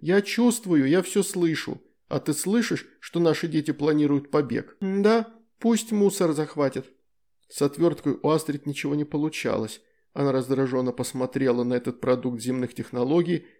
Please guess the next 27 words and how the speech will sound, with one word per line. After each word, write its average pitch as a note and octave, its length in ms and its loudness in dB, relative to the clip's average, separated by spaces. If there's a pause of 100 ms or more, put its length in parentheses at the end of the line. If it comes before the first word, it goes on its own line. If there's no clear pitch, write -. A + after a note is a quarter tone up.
(140)
закусила B2 580 -2
губу B2 360 0
и C#3 40 4
зашептала, C3 760 -2 (180)
когда A#2+ 280 -2
папа C3+ 340 0
ушёл B2 320 -4
курить B2 340 -4
на A#2+ 60 -2
веранду. A#2 540 -2 (420)
«Ладно, - 320 -6
Вероника, C3 560 -4 (400)
меняем D#3 340 -2
план. G#2 340 -6 (500)
Я F3 200 -2
донесу C#3+ 340 -4
тебя C#3+ 200 -2
до C#3+ 100 0
Радужниц, C#3 540 0 (280)
мы G3+ 140 2
там F3+ 220 2
найдём D#3+ 320 2
доброго D#3 400 0
кузнеца, D3+ 560 -2
который G#3 460 2
раскуёт F#3 540 0
тебя». - 300 -8